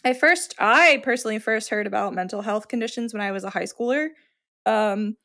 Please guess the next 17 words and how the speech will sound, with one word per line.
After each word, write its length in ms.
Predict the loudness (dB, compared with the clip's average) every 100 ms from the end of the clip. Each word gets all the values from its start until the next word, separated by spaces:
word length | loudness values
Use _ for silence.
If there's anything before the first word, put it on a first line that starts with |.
| _ _
no 340 | -4 0 2 4
one 300 | 4 4 4
really 220 | 2 0
taught 260 | 0 0 0
me 100 | -2
how 100 | -2
to 80 | -4
manage 320 | -6 -8 -6
my 200 | -2 -2
feelings 420 | 0 -2 0 -2
and 80 | -4
emotions, 680 | -4 -4 -4 -4 -4 -6 -6
how 140 | -4
to 100 | -4
talk 300 | -4 -2 -2
about 300 | 0 0 0
them, 480 | 0 -2 -2 -4 -6